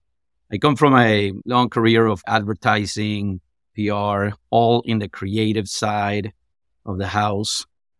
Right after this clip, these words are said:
And I love what Alex said. It's what you love to do. What I love to see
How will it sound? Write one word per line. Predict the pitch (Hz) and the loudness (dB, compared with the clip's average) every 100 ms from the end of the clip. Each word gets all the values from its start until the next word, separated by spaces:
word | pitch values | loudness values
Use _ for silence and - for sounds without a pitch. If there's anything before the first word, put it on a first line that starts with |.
| _ | _
And | 107 107 110 107 110 | -2 2 2 0 -2
I | 113 | -2
love | 117 123 | 0 0
what | 117 113 - | 0 -4 0
Alex | 117 117 113 | 2 2 0
said. | 113 104 | -2 -2
It's | 98 - | -6 -8
what | 98 113 113 | -6 -6 -4
you | 110 104 | -4 0
love | 110 117 131 - | 0 0 -6 -6
to | 135 | -4
do. | 117 127 | 2 2
What | 131 110 104 | 2 -2 -2
I | |
love | 98 107 117 117 113 113 - - | 0 2 2 2 -4 -8 -14 -10
to | 120 | -8
see | - 107 107 107 | -6 -4 -2 -2